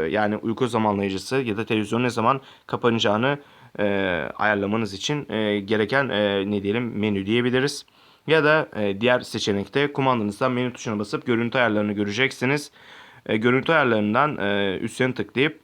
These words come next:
e, uyku zamanlayıcısına geliyorsunuz. Görüntü ayarları, aydanın uyku zamanlayıcısı,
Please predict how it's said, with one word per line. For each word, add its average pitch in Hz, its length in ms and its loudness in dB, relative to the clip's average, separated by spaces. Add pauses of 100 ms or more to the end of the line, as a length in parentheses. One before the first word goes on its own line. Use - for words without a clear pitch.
(460)
e, 101 300 4
uyku 120 340 2
zamanlayıcısına 107 680 0
geliyorsunuz. 117 800 0
Görüntü 110 340 2
ayarları, 107 380 2
aydanın 104 320 0
uyku 107 260 -4
zamanlayıcısı, 131 720 0